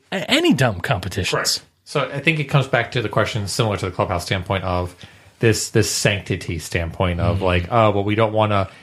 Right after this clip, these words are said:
Speaker 2: in essence, show off the clubhouse because, you know, that's where the boys are, and, and we don't wanna basically, um, reveal the secret lair, as it were, which is stupid and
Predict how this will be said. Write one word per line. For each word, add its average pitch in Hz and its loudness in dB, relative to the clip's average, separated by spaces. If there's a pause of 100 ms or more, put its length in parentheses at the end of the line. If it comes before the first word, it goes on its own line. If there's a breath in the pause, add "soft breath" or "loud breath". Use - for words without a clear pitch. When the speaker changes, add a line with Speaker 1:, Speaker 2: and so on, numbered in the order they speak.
(160 loud breath)
Speaker 2:
in 117 0
essence, 110 -2 (100)
show 127 2
off 117 0
the 113 0
clubhouse 101 0
because, 98 0 (360 soft breath)
you 101 -10
know, 101 0
that's 107 0
where 104 4
the 98 -2
boys 110 4
are, 87 0
and, 101 -2
and 101 0
we 104 4
don't 98 2
wanna 95 2
basically, 90 0 (260 soft breath)
um, 92 -2 (220)
reveal 110 4
the 98 0
secret 98 -2
lair, 87 -6 (280)
as - -2
it 85 2
were, - -8
which 107 0
is 87 -2
stupid - -8 (240)
and 98 0